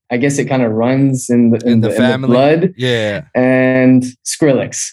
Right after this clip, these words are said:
Speaker 1: <laughs> Skrillex, you know, it was, like, two thousand and eleven. I heard
Speaker 2: Yep.
Speaker 1: Skrillex, I heard some Eptic,
Speaker 2: Oof.
Speaker 1: and I was like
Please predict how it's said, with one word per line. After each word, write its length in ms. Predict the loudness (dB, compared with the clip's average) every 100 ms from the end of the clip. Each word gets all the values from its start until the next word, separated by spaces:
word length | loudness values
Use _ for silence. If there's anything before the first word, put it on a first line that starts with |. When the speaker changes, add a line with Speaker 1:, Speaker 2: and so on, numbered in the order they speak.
| -4
Speaker 1:
<laughs> 0 |
Skrillex, 1300 | 0 2 2 2 0 -6 -12 0 0 2 -2 -6 -10 -2
you 100 | 2
know, 340 | 2 0 -2 -8 -12 -16 -16 -2
it 60 |
was, 120 | 2 2
like, 160 | 2
two 120 | 0
thousand 320 | 0 2 2 2
and 540 | 2 0 0 -2 0
eleven. 640 | 2 2 2 2 2 0 -2
I 60 |
heard 180 | -2 0
Speaker 2:
Yep. 180 | 0 2
Speaker 1:
Skrillex, 640 | 2 4 2 0 -8 -12 -4
I 80 | 0
heard 240 | 2 2
some 220 | 0 -2
Eptic, 640 | -2 -2 -2 0 2 0 -6 -20 _
Speaker 2:
Oof. 80 | -2
Speaker 1:
and 100 | 2
I 80 | 2
was 140 | 2
like 340 | 2 0 -2